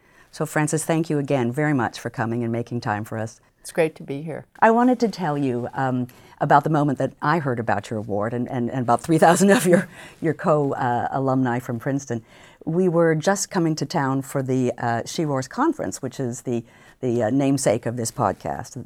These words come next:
Speaker 1: Uh, President Chris Eisgruber brought us all into Jadwin Gym for some, for some, um, welcoming remarks, and when he mentioned the news again, the place just <laughs> erupted. Uh, it was a thrilling moment, it really was, and,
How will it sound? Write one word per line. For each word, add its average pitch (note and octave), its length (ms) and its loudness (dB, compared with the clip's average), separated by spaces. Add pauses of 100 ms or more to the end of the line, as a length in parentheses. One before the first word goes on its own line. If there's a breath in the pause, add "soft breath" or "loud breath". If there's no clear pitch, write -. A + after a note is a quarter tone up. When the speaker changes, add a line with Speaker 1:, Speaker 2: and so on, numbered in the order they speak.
Speaker 1:
Uh, D3 180 0
President E3+ 400 0
Chris D#3+ 160 0
Eisgruber C3+ 580 2
brought C3 200 2
us C3 100 -4
all C3 140 0
into B2+ 120 -2
Jadwin B2+ 440 -2
Gym B2+ 260 -2
for B2 140 -8
some, A#2 360 -4
for - 280 -6
some, A#2 420 -4
um, A2+ 300 -2 (100)
welcoming D3 400 2
remarks, B2 600 -2
and A#2+ 280 -2
when B2+ 140 -2
he C3 400 -4
mentioned D3 480 -2
the C3 80 -4
news C#3+ 380 0
again, C3+ 400 0 (260 loud breath)
the E3 80 -2
place C#3+ 240 2
just C3+ 280 -2
<laughs> - 20 0
erupted. E3 760 0 (480 loud breath)
Uh, F#3+ 140 0
it B3+ 120 4
was C4 200 2
a C4 60 0
thrilling A3 440 0
moment, B2 380 -2
it D#3+ 140 -4
really D#3 240 -2
was, C#3 300 -2
and, D3 140 -2